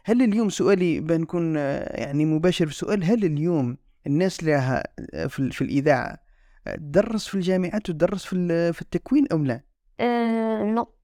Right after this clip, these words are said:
Speaker 2: يعني، م-، با تيلمون. ما كانش، آه، نعطيك مثال. مثلا، مثلا أنا كي كملت ال-، ناقشت رسالة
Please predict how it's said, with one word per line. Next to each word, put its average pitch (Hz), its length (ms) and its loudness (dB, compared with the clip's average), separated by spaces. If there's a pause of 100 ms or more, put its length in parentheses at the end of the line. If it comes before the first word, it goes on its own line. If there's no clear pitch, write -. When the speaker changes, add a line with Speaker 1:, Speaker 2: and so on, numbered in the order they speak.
(120)
Speaker 2:
يعني، 208 380 0
م-، 185 1040 -2 (120)
با 254 160 0
تيلمون. 208 320 0 (340)
ما 196 60 -2
كانش، 254 420 -2
آه، 196 400 -2
نعطيك 208 480 -4
مثال. 226 360 -2
مثلا، 214 380 -4
مثلا 214 460 -2
أنا 208 140 0
كي 208 500 -2
كملت 190 560 -6
ال-، 160 1040 -6 (520)
ناقشت 180 460 -4
رسالة 170 360 -2